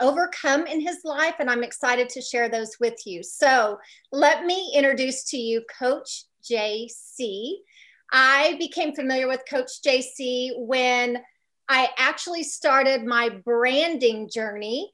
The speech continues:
He's been very instrumental in helping me with this podcast, get it going, and has coached me through this process. Coach J C is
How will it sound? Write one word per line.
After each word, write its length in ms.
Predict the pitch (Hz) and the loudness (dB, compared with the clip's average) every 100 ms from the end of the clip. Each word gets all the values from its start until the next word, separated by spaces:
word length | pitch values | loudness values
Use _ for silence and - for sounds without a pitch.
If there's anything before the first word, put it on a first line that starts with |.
| _ _ - | _ _ -6
He's 360 | 311 285 277 | -2 0 -2
been 320 | 240 269 262 262 | 2 2 2 2
very 320 | 262 269 247 | 2 2 2
instrumental 460 | 262 - 240 233 | -4 -2 -2 -2
in 80 | 226 | -4
helping 420 | 233 240 247 226 | -4 -6 -4 -4
me 160 | 220 220 | -4 -2
with 160 | 226 247 | -2 0
this 220 | 269 247 - | -2 -4 -6
podcast, 680 | 247 226 - 277 294 349 - - 226 | -4 -4 -4 -4 -2 -4 -10 -12 -6
get 140 | 247 247 | 0 2
it 180 | 226 226 | 0 0
going, 540 | 254 262 277 277 277 | 2 4 2 0 -4
and 180 | 247 233 | -4 -4
has 280 | 226 247 - | -4 -8 -8
coached 480 | - 254 - - 247 | -4 -4 -4 -10 -6
me 200 | 233 233 | -6 -4
through 160 | 240 226 | -4 -2
this 180 | 226 - | -4 -6
process. 560 | 226 214 - 170 - - _ _ _ - | -4 -4 -4 -10 -10 -20 _ _ _ 4
Coach 220 | 294 285 - | 4 4 0
J 180 | 302 277 | 2 2
C 600 | 277 - 247 254 277 - | 0 -4 -2 -2 -4 -4
is 380 | 254 240 233 226 | 0 2 2 0